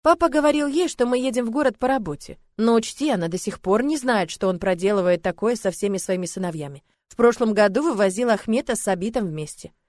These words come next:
«Мне нравится пустыня, но она и пугает». «Как любая дикая природа», отвечаю я, глядя на кусочек солнца, который еще выглядывает из-за барханов. Слегка поворачиваю голову и теперь любуюсь своей женой.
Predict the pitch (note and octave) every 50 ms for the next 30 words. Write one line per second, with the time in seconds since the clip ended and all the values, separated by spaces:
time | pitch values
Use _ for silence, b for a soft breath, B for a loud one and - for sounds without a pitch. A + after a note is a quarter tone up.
0 | _ _ _ B3 B3+ C4 C4 B3+ C4 C#4 C#4 C4 A3+ A3+ - G3 - - F3 -
1 | - - E3+ D#3+ E3 D#3+ _ _ _ _ _ _ _ _ _ A3+ B3 C4 C4 B3
2 | B3 - _ _ A#3 A#3 A3+ A#3 A#3 A3+ A3+ A3+ G#3+ - F3 D#3 D3 D3 _ _
3 | _ _ _ _ _ A#3+ B3 A#3+ B3 B3 A#3+ G3+ G3 A3 C4 E4+ F4 A3 G#3+ B3
4 | A#3 C#4 C4+ B3+ - G3 F3+ E3 E3+ E3 D#3 D#3+ D#3 - _ _ _ - F3+ -
5 | F#3+ F#3 - - F#3 F3 E3+ G3 A3 G#3+ F#3+ F3 F3 F3 E3+ E3 E3+ D#3+ D#3+ _
6 | _ - G#3+ G#3+ G3 - F#3+ - - F#3 E3 - F#3 - - A3+ G#3+ G3+ - -
7 | D3 - _ _ _ _ _ _ - G#3 G#3+ A3+ A3 G3 F#3 - - F#3+ E3+ F3
8 | E3+ G3 G3+ F#3 E3 E3 D#3 - E3 D#3 E3+ D3+ D#3 D#3 D#3 - - C#3+ D3 -
9 | _ _ _ _ _ _ - A#3 A#3+ A3+ - B3+ A3+ A#3 G#3+ G3 G#3+ G#3+ A3 G#3
10 | - - G3 G3+ G3+ F#3+ A3 B3 A#3 G#3 E3+ F3 F3 E3+ G3 F3+ - G3 F3+ F#3+
11 | F#3 E3+ F3+ A3 G#3+ F#3 - - E3 E3+ E3 E3 D#3+ E3 D#3+ D3+ D3 -